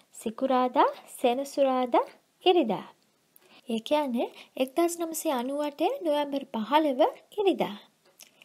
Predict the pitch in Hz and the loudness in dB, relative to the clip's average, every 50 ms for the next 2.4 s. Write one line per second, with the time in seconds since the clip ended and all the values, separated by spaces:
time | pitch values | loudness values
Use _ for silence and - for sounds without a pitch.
0 | _ _ - 208 214 214 - - 240 214 190 190 254 359 427 381 262 185 196 - | _ _ -2 -2 -2 -2 -2 -4 -4 -2 -2 0 0 0 0 0 -2 -4 -4 -8
1 | - _ _ _ _ _ _ _ _ - 220 233 254 277 302 294 294 294 269 269 | -18 _ _ _ _ _ _ _ _ -8 -6 -6 -4 -4 -6 -6 -6 -4 -2 -2
2 | 262 262 262 262 262 262 330 | 0 -2 -2 -2 -4 -6 -8